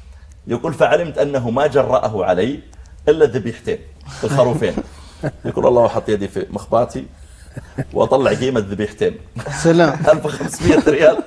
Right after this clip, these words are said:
Speaker 1: لكن اليوم الغنم رخيص، يعني. <laughs> يقول: "وأعطيه الألف وخمسمية." قلت: "تفضل." قال: "إيش هذا؟" قلت: "هذا قيمة الخروفين اللي ذبحتهم أنت ذاك الليل.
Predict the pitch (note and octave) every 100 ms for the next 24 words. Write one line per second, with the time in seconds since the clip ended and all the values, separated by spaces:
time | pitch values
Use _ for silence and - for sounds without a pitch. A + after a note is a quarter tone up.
0 | C#4+ F3+ - C#3 D3+ D3+ D3 C3 A#2+ A#2
1 | G#2+ G2+ G#2+ - F#2 - G3 - G3+ F3+
2 | D4 F3+ F3 D3+ C3+ C#3+ D#3+ D#3 B2+ B2
3 | D3 C#3 B2+ - B2 G#2+ A#2 G#2+ - F#2+
4 | E2+ G2+ - G2+ D#2 D#2+ - - - -
5 | - - - - C3 - C#3 G2 A#2 -
6 | - - - - A#2+ D#3 E3 D3 E3 C3
7 | A2 A2+ A2+ D3 C3 G2+ G2+ A#2+ - E2
8 | D#2+ D2+ D2+ E2 D#2